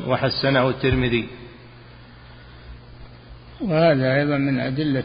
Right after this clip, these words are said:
Speaker 2: إبطال الحيل. قال صلى الله عليه وسلم: "البيعان بالخيار"، البيعان بالخيار ما لم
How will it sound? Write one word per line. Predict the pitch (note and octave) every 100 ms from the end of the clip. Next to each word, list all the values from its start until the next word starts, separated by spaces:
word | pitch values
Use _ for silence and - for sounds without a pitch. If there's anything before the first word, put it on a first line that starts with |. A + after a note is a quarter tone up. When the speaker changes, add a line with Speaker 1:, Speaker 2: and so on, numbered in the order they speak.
| -
Speaker 2:
إبطال | A2+ - C#3+ C3
الحيل. | A#2+ - C#3 C3+ G2+ - - - - - - - - - - - - -
قال | D3 C3 B2
صلى | C3+
الله | C3 C3+ C3+ C3+
عليه | B2 B2 C#3 D3 C3+
وسلم: | C3 A2 C#3+ D3+ E3 D#3+
"البيعان | C3+ B2+ C#3+ C3+ A#2+ B2+ D3 C#3+
بالخيار"، | B2+ B2+ A#2 - C#3 C3 F#2+ - - - - - - - - - - - - - - - - - - - - - - - - - - - - - - - C#3
البيعان | B2 C3+ C3 A#2 B2+ D3+ E3 E3+ - - -
بالخيار | D#3 C#3+ - C#3 C#3 A#2+
ما | G#2+ B2 C3+
لم | D#3+ E3